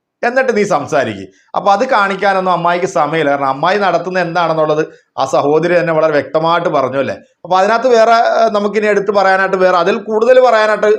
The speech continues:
വലിയ കാര്യങ്ങളൊന്നും ഇല്ല. എന്താണെങ്കിലും പ്രിയപ്പെട്ട, ഏഹ്, പ്രേക്ഷകരെ,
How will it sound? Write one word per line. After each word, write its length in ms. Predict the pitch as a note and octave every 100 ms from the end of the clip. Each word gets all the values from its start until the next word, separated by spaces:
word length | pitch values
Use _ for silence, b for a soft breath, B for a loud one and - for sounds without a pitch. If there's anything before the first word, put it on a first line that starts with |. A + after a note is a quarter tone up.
| -
വലിയ 240 | F#3+ G3+
കാര്യങ്ങളൊന്നും 480 | F#3+ F3+ F3+ F3 F3
ഇല്ല. 320 | C#3+ C#3 - B B E3
എന്താണെങ്കിലും 760 | G3+ B3 C4+ A#3+ G3+ G3 G3+
പ്രിയപ്പെട്ട, 320 | - F3+ F#3 F#3
ഏഹ്, 400 | G3 F#3+ E3 D#3+
പ്രേക്ഷകരെ, 680 | E3 E3 F#3+ F#3+ F3 F3